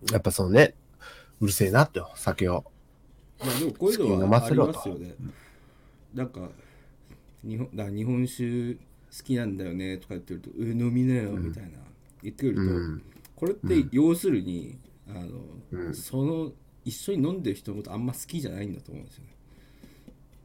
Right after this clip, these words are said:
Speaker 1: うん？どういうこと？
Speaker 2: この飲み会で上司や先輩に、「お前飲むんでしょ」って言われて、
Speaker 1: うん。うん。
Speaker 2: 「飲みなよ」っ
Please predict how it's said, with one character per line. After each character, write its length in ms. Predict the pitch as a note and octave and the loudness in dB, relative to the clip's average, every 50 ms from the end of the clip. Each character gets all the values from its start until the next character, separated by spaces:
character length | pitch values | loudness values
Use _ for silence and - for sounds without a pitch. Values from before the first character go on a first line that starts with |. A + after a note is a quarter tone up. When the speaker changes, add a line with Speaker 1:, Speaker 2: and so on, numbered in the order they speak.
| - - - - _ - - - - - - - - - - - - - - - | -20 -20 -20 -20 _ -20 -20 -20 -20 -20 -20 -20 -20 -20 -20 -20 -20 -16 2 6
Speaker 1:
う 80 | A#2+ D#3 | 8 8
ん？ 80 | C#3 | 10
ど 80 | G#2 A#2 | 10 10
う 40 | C#3 | 8
い 0 | |
う 40 | C3+ | 8
こ 100 | C#3 C#3 | 6 0
と？ 180 | - - - - - - - - - - - - - - - - - - | -2 -10 -18 -20 -20 -20 -20 -20 -20 -20 -20 -20 -20 -20 -20 -20 -16 -12
Speaker 2:
こ 80 | G#2+ G2+ | -10 -8
の 100 | G2 F2+ | -6 -6
飲 160 | G2+ G#2+ A2 | -4 -4 -4
み 120 | A#2+ A#2 | -4 -6
会 280 | A2+ C3 C3 A#2+ A2+ A2 | -4 -4 -4 -4 -2 0
で 360 | B2 B2+ A#2+ F#2+ - - - A#2 G#2+ | 0 0 0 0 -4 -6 -12 -16 -10
上 220 | G#2 A2+ A2 G#2 | -6 -4 -4 -4
司 140 | F#2+ - - | -4 -6 -10
や 80 | F2 F#2+ | -12 -12
先 300 | - - A#2 G2+ G#2+ G2+ - | -8 -6 -6 -6 -6 -8 -6
輩 160 | A2+ A2 G#2 G#2+ | -6 -6 -4 -6
に、 140 | G#2 - - E2 | -6 -8 -6 -2
「お 180 | G#2+ G2+ G2+ | -2 0 0
前 160 | G2+ A2 A2 | 0 -2 -2
飲 100 | G#2 A2 | -2 -2
む 180 | A2+ A2+ A2 G2+ | -2 -2 -2 -4
ん 120 | F#2 F#2 | -6 -8
で 80 | - - | -10 -14
し 120 | - - | -14 -14
ょ」 40 | E2+ D#2+ | -14 -16
っ 0 | |
て 60 | - - - - _ - - - | -16 -18 -20 -20 _ -20 -14 -12
言 100 | F#2+ F#2+ | -10 -10
わ 100 | F#2+ G#2 | -10 -10
れ 80 | G2+ - | -14 -14
て、 240 | - G2+ E2 - - - | -12 -12 -12 -12 -6 -4
Speaker 1:
う 60 | G#2 | -2
ん。 320 | F#2+ F#2 F2+ E2+ D#2+ D#2+ - - - - - | -2 -2 -2 -2 -6 -8 -12 -16 -20 -6 -2
う 260 | G2 F#2+ F#2 E2+ D2 | 0 0 2 0 0
ん。 40 | A2 | 0
Speaker 2:
「飲 100 | A2 A2 | 0 0
み 100 | A2+ A2+ | 0 0
な 120 | A2 A2 | 0 -2
よ」 140 | G#2+ G2 | -2 -4
っ 20 | G2+ | -8